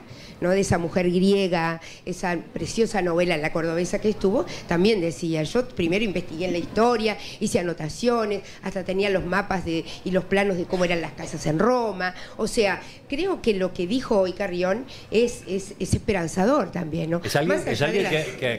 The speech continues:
Speaker 2: ha coescrito un libro con chat G P T,
Speaker 1: Sí, sí,
Speaker 2: pero
Speaker 1: pero
Speaker 2: que
Speaker 1: es creado.
Speaker 2: para su trabajo habitual va por
Speaker 1: Claro.
Speaker 2: otro lado. Incluso decía él, empiezo con notas en papel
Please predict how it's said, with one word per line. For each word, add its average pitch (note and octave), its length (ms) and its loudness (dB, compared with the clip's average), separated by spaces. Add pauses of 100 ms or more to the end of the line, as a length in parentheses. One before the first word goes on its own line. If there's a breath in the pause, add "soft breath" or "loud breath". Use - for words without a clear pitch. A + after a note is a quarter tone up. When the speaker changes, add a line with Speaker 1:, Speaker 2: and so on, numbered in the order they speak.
Speaker 2:
ha - 40 -16
coescrito D#3+ 600 0
un A2 120 4
libro D3+ 300 4
con F#2+ 160 -2 (240)
chat A#2 200 2 (440)
G A#2 120 2
P A2+ 120 2
T, C3 140 0
Speaker 1:
Sí, E3+ 320 -4
sí, - 120 -18
Speaker 2:
pero D#3+ 240 2
Speaker 1:
pero C#3 120 4
Speaker 2:
que C3 40 0
Speaker 1:
es A#2+ 60 -6
creado. A3 300 -4
Speaker 2:
para G2 180 0
su A#2+ 140 -2
trabajo C3+ 320 2
habitual E3+ 500 2
va C#3+ 180 2
por C3+ 140 0
Speaker 1:
Claro. G#3+ 100 0
Speaker 2:
otro D3+ 100 2
lado. F3 180 2
Incluso C#3+ 500 0
decía D3 360 4
él, F#3 240 0 (1000 loud breath)
empiezo D3+ 380 2
con D3+ 180 2
notas D3+ 280 2
en D3+ 100 2
papel F#3 580 2